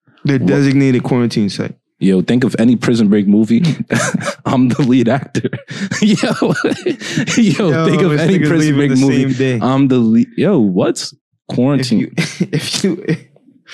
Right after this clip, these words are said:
Speaker 1: no, but the problem is they, they, it's a two-day test and shit.
Speaker 2: I don't know how it's a two-day test. Some people getting tested and getting their results back same day.
Speaker 1: I mean, I think that's the antibodies test, though.
Speaker 2: Nah, bro,
Speaker 1: No.
Speaker 2: I'm telling, I'm telling you, like, some people got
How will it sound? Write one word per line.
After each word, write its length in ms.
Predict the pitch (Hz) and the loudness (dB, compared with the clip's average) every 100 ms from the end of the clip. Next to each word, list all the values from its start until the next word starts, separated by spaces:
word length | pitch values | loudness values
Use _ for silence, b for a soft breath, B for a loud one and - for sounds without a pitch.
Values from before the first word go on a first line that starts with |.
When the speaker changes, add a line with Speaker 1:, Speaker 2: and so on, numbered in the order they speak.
| B B - | B B -2
Speaker 1:
no, 140 | 170 | 0
but 180 | 151 131 | 0 -2
the 60 | |
problem 380 | 127 165 170 160 | -2 -2 0 2
is 160 | 170 139 | 2 2
they, 200 | 143 95 | 0 0
they, 180 | 127 131 | 0 0
it's 200 | 127 131 | 0 -2
a 60 | |
two-day 460 | 123 147 139 127 120 | -2 0 0 0 -2
test 380 | - 139 104 - | -2 -4 -4 -8
and 140 | 165 | -14
shit. 220 | - - _ _ _ _ _ _ _ _ _ _ _ _ _ - | -14 -16 _ _ _ _ _ _ _ _ _ _ _ _ _ -4
Speaker 2:
I 60 | 120 | 0
don't 140 | 143 | 2
know 60 | 131 | 2
how 180 | 110 113 | 2 0
it's 100 | 104 | 0
a 60 | |
two-day 320 | 82 104 98 92 | -2 2 2 2
test. 400 | - 113 - - | 0 -4 -4 -2
Some 160 | 160 | 0
people 220 | 175 151 | 0 2
getting 180 | 120 104 | 2 0
tested 560 | - 127 110 101 85 - b b | 0 -2 -2 0 -2 -4 b b
and 160 | 101 98 | 0 2
getting 180 | 104 | 4
their 100 | 95 | 4
results 380 | 90 87 92 92 | 2 2 0 0
back 200 | 82 80 | -2 -2
same 260 | - 82 76 | 0 0 0
day. 220 | 82 76 _ _ b b b b | 0 -2 _ _ b b b b
Speaker 1:
I 80 | 156 | 0
mean, 300 | 165 156 139 | 2 0 0
I 120 | 151 | -2
think 200 | 156 156 | 0 0
that's 160 | 147 131 | 0 -2
the 180 | 107 127 | -2 -2
antibodies 600 | 131 113 117 127 120 107 | -2 -2 -2 -2 -2 -6
test, 300 | 113 107 - | -10 -10 -16
though. 160 | - - _ _ _ _ - | -20 -20 _ _ _ _ -4
Speaker 2:
Nah, 520 | 82 90 98 98 101 87 | 2 4 4 4 2 2
bro, 160 | 87 | 2
Speaker 1:
No. 40 | 85 | 2
Speaker 2:
I'm 120 | 98 | 0
telling, 320 | - 90 82 - | 0 0 0 -2
I'm 100 | - | -2
telling 280 | 98 87 | 0 2
you, 60 | 82 | 2
like, 160 | 78 78 | 0 0
some 180 | 98 | 0
people 240 | - 92 90 | 0 0 0
got 220 | 80 | 0